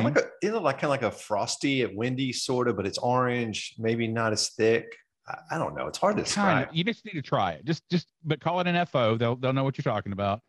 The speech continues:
Speaker 1: Get an F O with a naked dog walking, and you're good. Um, and the other thing is, don't, don't call it Hotlanta. If you want to reveal yourself to be from somewhere else,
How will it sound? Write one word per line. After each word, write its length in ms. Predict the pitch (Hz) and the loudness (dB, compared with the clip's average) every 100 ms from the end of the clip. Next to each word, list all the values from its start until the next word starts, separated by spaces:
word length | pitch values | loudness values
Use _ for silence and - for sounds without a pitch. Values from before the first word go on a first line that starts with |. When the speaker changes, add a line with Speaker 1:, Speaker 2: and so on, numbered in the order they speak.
| _ _ | _ _
Speaker 1:
Get 80 | 135 | 0
an 80 | 139 | 0
F 180 | 147 | 0
O 160 | 143 143 | 2 2
with 100 | 143 | 2
a 20 | |
naked 360 | 131 139 147 139 | 2 0 -2 -2
dog 240 | 147 139 | -2 0
walking, 440 | 135 113 104 110 113 | 0 0 0 -2 2
and 140 | 117 | 2
you're 80 | 127 | 2
good. 420 | 120 110 101 107 - _ _ _ | 0 -4 -4 -8 -14 _ _ _
Um, 280 | 131 135 131 | 0 0 0
and 160 | 147 147 | 0 2
the 60 | |
other 160 | 165 180 | 2 0
thing 240 | - 160 | -2 0
is, 160 | 147 127 | 0 0
don't, 280 | 127 151 156 - | 0 0 -2 -6
don't 220 | 143 170 | -4 -4
call 240 | 165 156 143 | 0 2 2
it 80 | 135 | 2
Hotlanta. 560 | 135 117 110 98 87 - _ _ | -2 -2 -2 -2 -4 -12 _ _
If 160 | 127 127 | -2 2
you 100 | 151 | 4
want 320 | 160 196 170 | 4 2 -2
to 340 | - 175 165 156 | -2 0 0 0
reveal 500 | 147 131 120 147 165 | 0 0 0 2 2
yourself 600 | 156 156 - 123 110 - | 0 0 0 0 0 -4
to 120 | - | -6
be 480 | 110 117 113 107 110 - | -2 0 2 0 -4 -4
from 200 | 120 107 | 0 0
somewhere 420 | - 127 131 120 | 2 2 2 4
else, 440 | 104 98 - - | 2 -2 -8 -20